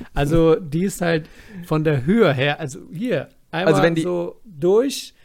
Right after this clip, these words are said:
Speaker 1: dass
Speaker 2: Ja.
Speaker 1: die zwei Hälften, dass die Kugel in die Länge geht. Also, was heißt das
Speaker 2: Okay,
Speaker 1: nicht?
Speaker 2: ja, ja, ich weiß. Okay, also das ist wie, also wie,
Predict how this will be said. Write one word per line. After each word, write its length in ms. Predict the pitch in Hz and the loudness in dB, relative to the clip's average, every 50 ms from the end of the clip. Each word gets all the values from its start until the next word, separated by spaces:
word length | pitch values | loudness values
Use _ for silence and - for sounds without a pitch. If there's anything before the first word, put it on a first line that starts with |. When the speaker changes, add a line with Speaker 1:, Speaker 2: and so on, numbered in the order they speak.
| _ _ _ - | _ _ _ -2
Speaker 1:
dass 160 | 165 165 107 | -2 -2 0
Speaker 2:
Ja. 140 | 98 95 92 | 0 -2 -2
Speaker 1:
die 60 | - | -4
zwei 460 | - 160 175 180 190 202 202 202 214 - _ | -4 -2 0 0 0 0 0 -2 -6 -10 _
Hälften, 760 | _ - 156 170 185 185 185 - - - 185 180 185 185 185 - _ _ _ _ _ _ _ _ - | _ -4 0 0 0 0 -2 -6 -8 -6 -4 -4 -4 -6 -10 -16 _ _ _ _ _ _ _ _ -2
dass 180 | 165 156 - | -2 -2 -2
die 140 | - 180 160 | -2 -8 -8
Kugel 380 | - - - 247 240 214 233 208 | -6 -2 0 0 0 0 -2 -4
in 120 | 247 185 185 | -2 -2 -2
die 100 | 180 165 | 0 0
Länge 260 | 165 170 196 180 135 | 0 0 0 -2 -4
geht. 380 | 107 120 117 120 110 - - - | -4 -6 -8 -10 -10 -14 -16 -10
Also, 280 | - 151 151 156 165 165 | -6 -4 -4 -2 -2 -2
was 180 | 135 113 - | -2 -2 0
heißt 200 | - 170 170 160 | 0 0 0 2
das 60 | 147 147 | 0 0
Speaker 2:
Okay, 180 | 131 - 151 | 0 0 -2
Speaker 1:
nicht? 120 | - - - | -2 0 4
Speaker 2:
ja, 120 | 165 156 | 6 8
ja, 200 | 156 151 143 127 | 8 8 6 6
ich 120 | 147 147 170 | 4 4 4
weiß. 180 | 139 127 120 170 143 | 4 4 4 2 -2
Okay, 260 | 127 - 143 120 - - | 0 2 2 0 2 2
also 200 | 123 123 127 127 | 2 4 4 2
das 200 | 101 135 135 127 | 2 2 0 0
ist 160 | 139 127 120 | -2 -6 -6
wie, 180 | 139 143 131 - - | -6 -8 -8 -8 -4
also 300 | - 120 117 120 117 - - | -4 -2 -2 -2 -4 -4 -6
wie, 260 | 117 117 123 127 | -6 -4 -4 -4